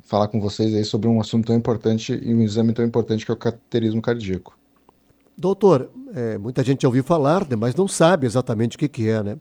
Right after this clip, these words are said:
Speaker 2: Você poderia explicar pra gente que procedimento é esse e, e qual é a sua principal função?
Speaker 1: Claro, é, o cateterismo cardíaco, ele é um exame diagnóstico, ou seja, ele serve pra diagnosticar algumas doenças.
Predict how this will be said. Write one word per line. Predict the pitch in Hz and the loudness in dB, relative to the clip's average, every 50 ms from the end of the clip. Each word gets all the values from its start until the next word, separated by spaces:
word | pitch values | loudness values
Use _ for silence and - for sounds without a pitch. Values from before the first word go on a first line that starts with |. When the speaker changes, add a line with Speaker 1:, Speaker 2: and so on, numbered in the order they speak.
| _ _ | _ _
Speaker 2:
Você | - - - | -18 -14 -14
poderia | 254 - 214 180 185 185 | -12 -8 0 2 2 2
explicar | 170 - - 156 139 - 156 143 | 2 0 -2 -2 2 2 2 2
pra | - 135 127 | 2 0 0
gente | 107 127 156 170 143 - - _ _ - _ _ | 2 2 0 0 0 -4 -14 _ _ -20 _ _
que | - - - | -8 -4 0
procedimento | - 160 143 - 165 151 135 131 147 160 139 - | 2 4 4 4 4 4 4 6 4 4 4 4
é | 127 120 | 2 4
esse | 135 160 175 147 - - - 127 | 6 6 6 6 4 0 -2 -2
e, | 120 113 127 131 127 127 135 135 127 120 | -2 0 0 0 0 0 0 0 0 -2
e | - - - _ | -4 -8 -14 _
qual | - 120 127 | -4 -2 0
é | 143 151 | 0 0
a | 135 | -2
sua | - - - 160 127 107 - - - _ _ _ - | -4 -2 0 0 0 0 -2 -10 -20 _ _ _ 4
principal | - 160 160 - 165 - - 160 151 | 4 4 4 4 2 2 2 2 2
função? | - - 151 120 - - 180 135 90 - _ _ _ _ _ _ _ _ _ _ _ _ _ - | 2 0 -2 0 2 2 0 0 0 -6 _ _ _ _ _ _ _ _ _ _ _ _ _ -6
Speaker 1:
Claro, | - - 110 110 120 147 170 165 117 - - | 2 4 6 6 6 6 6 2 0 0 0
é, | 117 117 120 123 123 | 2 4 4 6 4
o | 123 127 | 4 4
cateterismo | 127 - - - 226 233 233 226 233 | 2 0 0 2 4 4 4 4 4
cardíaco, | 240 233 202 180 175 190 190 208 | 4 4 4 4 4 4 4 6
ele | 196 190 | 6 6
é | 196 | 6
um | 202 202 196 196 185 | 6 6 4 4 4
exame | 185 180 147 143 147 170 190 175 143 | 4 6 6 6 6 6 6 4 4
diagnóstico, | 117 131 131 143 165 156 131 131 143 165 - - - | 6 6 6 6 6 4 2 2 2 2 0 -4 -8
ou | 127 | -6
seja, | - 127 117 127 | -4 -4 -2 0
ele | 117 113 | -2 0
serve | - - 143 143 | 0 -2 -2 0
pra | - 151 | 0 0
diagnosticar | 131 127 151 151 165 170 165 165 - - - 135 | 2 2 0 0 0 -2 -2 -2 -4 -2 0 2
algumas | 147 147 139 147 156 156 156 | 2 2 2 0 -2 0 2
doenças. | 160 165 135 95 104 110 110 - - - - _ | 2 2 2 2 0 -4 -6 -10 -20 -20 -20 _